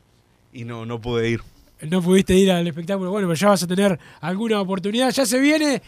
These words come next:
Speaker 2: la transmisión de Radio diez diez. Relata Gabriel Regueira. Ya está Cristian Panzardo por ahí. ¿Lo conocés a Cristian Panzardo? Mirá que Panzardo no es por la panza,
Speaker 1: No,
Speaker 2: sino
Speaker 1: le voy a decir todo
Speaker 2: es
Speaker 1: lo
Speaker 2: el
Speaker 1: que
Speaker 2: apellido.
Speaker 1: dice él fuera de
Speaker 2: Está Sebastián Sánchez también, Oscar Fernández, que,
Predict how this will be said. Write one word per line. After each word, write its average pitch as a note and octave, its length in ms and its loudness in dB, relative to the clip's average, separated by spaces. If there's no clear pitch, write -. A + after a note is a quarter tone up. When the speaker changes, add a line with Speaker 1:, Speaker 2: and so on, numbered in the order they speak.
Speaker 2:
la G#3 140 -4
transmisión B3 640 2
de A3 500 6
Radio B3+ 280 6
diez B3 180 6
diez. C#4+ 320 6
Relata G#3+ 640 4
Gabriel A#3 320 4
Regueira. B3+ 320 4
Ya A#3 100 0
está B3+ 140 0
Cristian B3 260 -2
Panzardo F#3+ 460 0
por E3+ 100 -2
ahí. G3+ 80 0
¿Lo G3 100 -2
conocés G3+ 200 -6
a C#4+ 60 -2
Cristian F#3+ 260 -8
Panzardo? A#3 360 -6
Mirá G#3+ 160 -4
que A3 140 -6
Panzardo A3 460 -8
no A#3 60 -4
es F#3+ 40 -10
por F#3+ 100 -10
la F3+ 120 -6
panza, G3+ 300 -8
Speaker 1:
No, - 40 -10
Speaker 2:
sino F#3+ 200 -6
Speaker 1:
le G#3+ 80 -14
voy G3 80 -10
a - 20 -8
decir F3+ 280 -14
todo E3 120 -12
Speaker 2:
es F3+ 80 -6
Speaker 1:
lo F#3+ 80 -6
Speaker 2:
el F3 40 -10
Speaker 1:
que F#3 60 -6
Speaker 2:
apellido. A#3+ 280 -2
Speaker 1:
dice D3+ 120 -12
él C3 100 -18
fuera C3 220 -18
de C#3+ 140 -10
Speaker 2:
Está A3+ 300 2
Sebastián G#3+ 360 -4
Sánchez A#3 260 -6
también, A3+ 300 -4
Oscar A3+ 300 -4
Fernández, A3 440 -4
que, F#3+ 300 -2